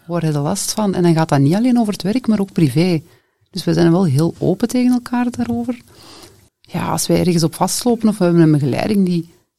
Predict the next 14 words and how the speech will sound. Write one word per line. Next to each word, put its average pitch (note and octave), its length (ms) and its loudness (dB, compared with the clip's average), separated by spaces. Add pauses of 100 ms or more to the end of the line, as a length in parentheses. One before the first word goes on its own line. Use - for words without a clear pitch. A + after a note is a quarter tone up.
die F3 120 2
niet E3 100 6
goed F#3 280 2
meer A3+ 200 2
voelt G3 280 2
of E3+ 100 -6
waar E3+ 160 0
we D#3+ 60 2
het E3 80 -6
niet E3+ 100 -2
goed D3 220 -4
weten, G3 340 -2
ja, F#3 60 0
dan E3 240 2